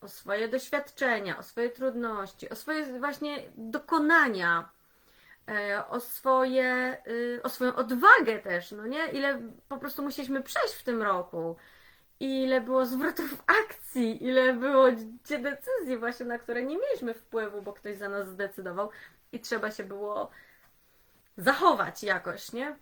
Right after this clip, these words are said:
Więc myślę, że tutaj dużo macie takiej przestrzeni do myślenia trochę o sobie i myślcie dużo o sobie, e, właśnie w takim kontekście, żeby siebie wzmacniać, nie?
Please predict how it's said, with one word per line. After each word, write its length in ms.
Więc 240
myślę, 380
że 120
tutaj 340
dużo 320
macie 280
takiej 280
przestrzeni 760
do 260
myślenia 460
trochę 260
o 80
sobie 380
i 80
myślcie 460
dużo 320
o 60
sobie, 500
e, 280
właśnie 320
w 60
takim 460
kontekście, 360
żeby 160
siebie 300
wzmacniać, 760
nie? 80